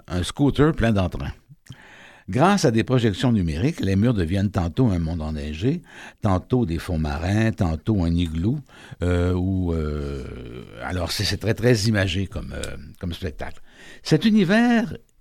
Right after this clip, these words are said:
éclaté et leurs habitants prennent également vie dans le public et au-dessus de lui. Il est fort impressionnant de voir de si près les marionnettes, munies de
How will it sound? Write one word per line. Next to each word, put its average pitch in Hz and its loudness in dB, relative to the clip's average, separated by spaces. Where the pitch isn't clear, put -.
éclaté 156 2
et 143 4
leurs 92 0
habitants 135 0
prennent 160 4
également 123 6
vie 127 0
dans 131 4
le 92 2
public 98 0
et 78 -2
au-dessus 92 -4
de 101 2
lui. 73 -4
Il 123 2
est 135 2
fort 233 4
impressionnant 113 0
de 98 0
voir 107 0
de 82 -4
si - -4
près 123 0
les 87 0
marionnettes, 78 -4
munies 139 6
de 107 2